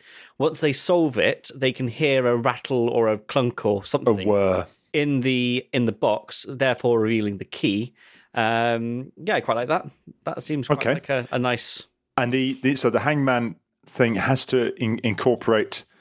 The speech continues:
Speaker 2: Halloween. Could, we could also, we could use a pen and paper to hide notes in elements of costume.
Speaker 1: Mm-hmm.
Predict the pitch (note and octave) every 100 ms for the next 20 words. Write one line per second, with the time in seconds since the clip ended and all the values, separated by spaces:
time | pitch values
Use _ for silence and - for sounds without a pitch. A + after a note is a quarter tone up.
0 | _ - - _ _ - - B2 A2+ A2
1 | A2 C3+ C3 G3 F#3 D#3+ - C#3 B2+ -
2 | - B2+ C3+ D3 C#3+ C3+ D#3 D3+ - B2+
3 | B2 - C3+ A#2 B2+ B2 - A2+ - B2
4 | B2 B2+ - A2 C3+ - - - A#2+ G#2+
5 | B2 A#2+ - - - C#3 - - F#3+ G#3
6 | _ _ - A#2 C3+